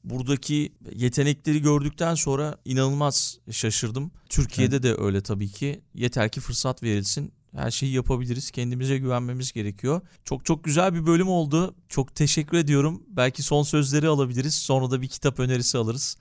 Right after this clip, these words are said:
Speaker 1: Veda ederiz,
Speaker 2: Evet.
Speaker 1: kapatırız.
Speaker 2: Teşekkürler. Ben de çok, çok hızlı geçti zaman. Ee, ben de, e, çok keyif aldım. Çok teşekkür ederim. Yani, em, tavsiyem gerçekten yani, em, dinleyen liderlere,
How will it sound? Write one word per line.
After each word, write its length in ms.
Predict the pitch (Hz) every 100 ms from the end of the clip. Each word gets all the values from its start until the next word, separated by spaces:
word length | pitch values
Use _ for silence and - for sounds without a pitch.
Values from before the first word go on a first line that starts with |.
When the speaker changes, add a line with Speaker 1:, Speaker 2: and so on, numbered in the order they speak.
| _
Speaker 1:
Veda 240 | 101 107 107
ederiz, 280 | 101 - -
Speaker 2:
Evet. 100 | 110
Speaker 1:
kapatırız. 460 | 110 90 82 - - _
Speaker 2:
Teşekkürler. 580 | - - - 120 123 110
Ben 180 | 117 131
de 280 | 131 120 113
çok, 300 | 131 127 123 113
çok 220 | 107 139
hızlı 180 | 143 139
geçti 200 | 156 156
zaman. 420 | 135 135 139 156
Ee, 320 | 156 123 123 120
ben 180 | 131
de, 400 | 131 123 98 110
e, 80 | 110
çok 360 | 110 120 - -
keyif 280 | 123 123 131
aldım. 300 | 117 117 120
Çok 220 | - 113
teşekkür 340 | 117 120 113
ederim. 360 | 120 113 127 139 - - - -
Yani, 220 | 135 147
em, 720 | 143 127 127 127 123 - -
tavsiyem 420 | 139 147 - 156
gerçekten 460 | 156 160 143 143 135
yani, 260 | 135 135
em, 600 | 127 - 120 113 113 107 - 92
dinleyen 400 | 120 123 127 127
liderlere, 920 | 123 110 117 113 117 117 110 107 110